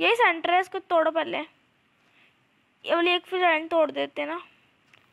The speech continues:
अभी पानी डाल देंगे, थोड़ा और पानी चाहिए, कोई नहीं। हमारे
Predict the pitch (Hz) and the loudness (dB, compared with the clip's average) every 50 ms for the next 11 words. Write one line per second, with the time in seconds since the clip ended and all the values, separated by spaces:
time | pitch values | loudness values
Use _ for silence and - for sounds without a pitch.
0 | _ _ _ - 320 330 349 339 349 320 294 294 294 302 320 302 277 269 262 277 | _ _ _ -6 -4 -4 -2 0 0 0 0 0 -2 -2 -2 -2 0 0 -2 -2
1 | 294 311 320 320 311 - - 392 381 359 370 381 381 381 381 381 370 349 349 349 | 0 0 0 0 -2 -2 -2 2 4 4 6 6 6 4 4 2 2 2 0 -2
2 | 359 359 359 370 - 359 330 311 311 320 349 381 - _ _ - - - - - | -2 -2 -2 -2 0 0 0 0 0 -2 -6 -8 -8 _ _ -20 -20 -20 -20 -20
3 | - - - - _ _ _ - 330 359 370 339 339 | -20 -20 -20 -20 _ _ _ -4 0 2 4 4 4